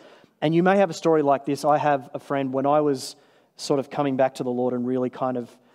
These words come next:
saying that I was all in for Jesus at about age twenty-five, I had a friend, a, a lady who's, um, now dear friends of, of,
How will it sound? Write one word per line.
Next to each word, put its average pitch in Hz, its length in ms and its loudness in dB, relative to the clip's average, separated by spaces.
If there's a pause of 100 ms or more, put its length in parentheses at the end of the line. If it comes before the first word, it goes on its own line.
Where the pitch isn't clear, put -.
(140)
saying 131 300 -2
that 127 80 0
I 123 40 4
was 123 140 -2
all 127 160 -2
in 123 80 -6
for 127 100 -12
Jesus 123 380 -6
at 123 80 -8
about 123 320 -4
age 123 240 -4
twenty-five, 123 560 -4
I 123 40 0
had 147 140 0
a 139 40 -4
friend, 135 320 -4
a, 127 180 -2
a 131 240 -4
lady 139 340 2
who's, 123 360 -6 (340)
um, 120 340 -4 (140)
now 127 180 -2
dear 131 200 -2
friends 127 280 -6
of, 120 240 -8
of, 120 160 -10